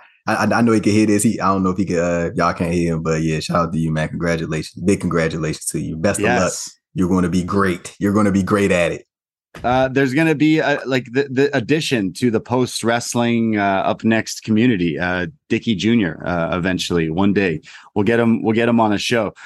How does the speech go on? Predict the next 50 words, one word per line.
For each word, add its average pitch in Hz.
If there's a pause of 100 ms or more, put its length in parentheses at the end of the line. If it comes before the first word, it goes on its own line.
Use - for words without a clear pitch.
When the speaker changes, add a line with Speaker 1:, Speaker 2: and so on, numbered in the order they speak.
(160)
Speaker 2:
I'm 214
super 147
excited. 101
We'll 120
get 190
to 139
the 120
show, 123
but 107
I'm 175
super 139
excited 101
because 98 (220)
I 101
recently 113
got 104
to 92
hang 104
out 101
with 98
Dickie. 104
I 117
got 104
to 104
hang 110
out 107
with 92
some 95
crew 110
with 104
the, 90
the -
A 107
E 101
W 104
being 107
in 98
town, 95 (360)
but, 123 (380)
uh, 110 (140)
Post 220
Wrestling 110
is 113
doing 131
a 113
Speaker 1:
Oh, 95
man. 135
Speaker 2:
five-year 143 (100)
anniversary 147
party. 90